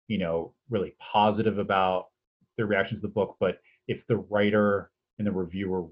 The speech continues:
really, if you really feel like they're engaging in a conversation with your work, that's, like, the best you can get. And obviously it's probably even better if they're like, "I,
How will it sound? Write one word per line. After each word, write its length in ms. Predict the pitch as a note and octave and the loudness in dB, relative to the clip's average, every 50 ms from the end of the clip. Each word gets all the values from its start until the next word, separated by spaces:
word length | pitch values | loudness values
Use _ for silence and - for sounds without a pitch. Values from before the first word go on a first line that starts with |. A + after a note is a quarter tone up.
| E2+ F2+ | -16 -8
really, 680 | G2 G#2 G2+ G2 F#2 F#2 F#2+ F#2 F2+ F2 E2 - - _ _ _ _ _ _ _ _ _ _ | -4 -2 -2 -2 -2 -2 -2 -2 -4 -4 -6 -10 -16 _ _ _ _ _ _ _ _ _ _
if 160 | - D3+ C3 | -10 -8 -4
you 100 | C3+ A#2+ | -4 -4
really 280 | A2 A2+ A#2 A#2 A2+ G#2+ | 2 4 4 4 4 4
feel 120 | - C3 A2 | 2 2 2
like 180 | G2 - - _ | 2 0 -2 _
they're 180 | A2 G2+ G2 F#2+ | 0 0 0 0
engaging 400 | F#2 F2 - F#2 F2+ - F2+ F2+ | -2 -2 -2 -4 -2 -2 -4 -8
in 60 | F2 | -8
a 40 | D#2+ | -10
conversation 600 | - - F#2+ F#2 E2+ F2 - G2+ F#2 E2+ F#2 G2 | -8 -6 -6 -4 -4 -6 -4 -4 -6 -6 -6 -10
with 100 | G2 G#2+ | -6 -6
your 80 | G#2+ | -4
work, 240 | G#2 A2+ A2 G#2 - _ _ _ _ _ _ _ | -2 -2 -4 -4 -4 _ _ _ _ _ _ _
that's, 240 | B2 A2 A2 - - | 2 2 2 4 2
like, 160 | A2 G2+ - | 2 2 2
the 180 | - F#2+ - - _ _ _ _ | -2 -4 -6 -6 _ _ _ _
best 280 | - F2+ E2 D2 - - _ _ _ _ _ _ | -2 0 0 -2 -6 -12 _ _ _ _ _ _
you 160 | A#2 G#2 - | -8 -8 -6
can 160 | G2 F2+ E2 | -6 -8 -6
get. 280 | E2 F2 E2 E2 - - _ _ _ _ _ _ _ | -4 -4 -4 -4 -8 -12 _ _ _ _ _ _ _
And 240 | A2 G#2 G2 F#2+ F#2+ | 0 0 0 0 0
obviously 380 | F#2+ G#2 A2 A2+ A2 G#2 G2 F#2 | 2 2 2 2 2 -2 -6 -8
it's 140 | - _ _ _ _ _ _ | -8 _ _ _ _ _ _
probably 240 | - B2 G2+ G2+ G2+ | 2 4 4 2 0
even 180 | F#2+ F#2 F2+ E2+ | -2 -4 -2 0
better 340 | G#2+ G#2 G2 F#2+ F#2 F2 | 2 4 4 4 2 2
if 80 | - - | 0 -2
they're 120 | F#2+ F2+ | -2 -2
like, 260 | F2+ F2+ E2+ E2 - _ _ _ _ _ _ _ _ _ | 0 0 -2 -4 -8 _ _ _ _ _ _ _ _ _
"I, 220 | G2 G2 G2+ F2+ | -2 -2 -2 -2